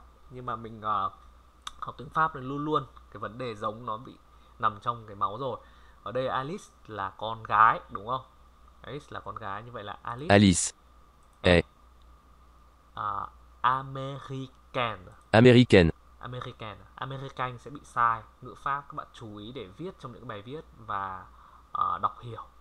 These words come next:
Speaker 1: hay là nói nghe thì nó đỡ bị lố. Đương nhiên là mình là con gái nhưng mà mình hay nói là "Je suis américain",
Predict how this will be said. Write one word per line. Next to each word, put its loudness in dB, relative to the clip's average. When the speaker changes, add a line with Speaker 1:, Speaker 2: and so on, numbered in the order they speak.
Speaker 1:
hay -16
là -10
nói -8
nghe -12
thì -18
nó -12
đỡ -10
bị -16
lố. -8
Đương -14
nhiên -10
là -8
mình -12
là -10
con -8
gái -4
nhưng -12
mà -2
mình -10
hay -12
nói -8
là -12
"Je -10
suis -14
américain", -8